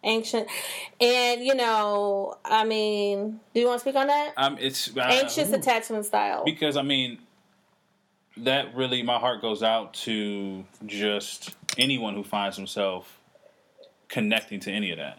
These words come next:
Speaker 1: Mm-hmm.
Speaker 2: You know, be, I mean, from the point of your childhood to present day, I mean, we've all seen the cliche, like, posts and stuff, like, you know, if you,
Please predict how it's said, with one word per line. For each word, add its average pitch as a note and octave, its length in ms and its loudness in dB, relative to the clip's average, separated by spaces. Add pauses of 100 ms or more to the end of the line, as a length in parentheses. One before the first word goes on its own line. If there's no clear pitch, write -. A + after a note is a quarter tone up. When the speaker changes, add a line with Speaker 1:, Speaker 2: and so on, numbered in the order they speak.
(120)
Speaker 1:
Mm-hmm. C4 360 0 (840)
Speaker 2:
You G#2 140 -4
know, F#2 200 -2
be, G#2 320 -6
I A#2 60 0
mean, G#2+ 220 -2
from A2+ 300 -2
the G#2 80 -6
point A2 340 -4
of G2+ 220 -2
your G2+ 140 -2
childhood G#2 720 -2
to G2+ 300 -6
present G2 360 -6
day, G2+ 220 -2
I G2 40 -2
mean, F#2+ 300 -8
we've A2 200 -4
all G#2 160 2
seen G#2 480 -2 (500)
the A2 80 -4
cliche, G#2+ 500 0
like, F#2+ 220 -2
posts C3 300 0
and A#2+ 80 -8
stuff, A#2+ 320 -2
like, G#2+ 220 -2
you A2 80 -2
know, G2 280 -2
if - 140 -14
you, A2+ 320 -4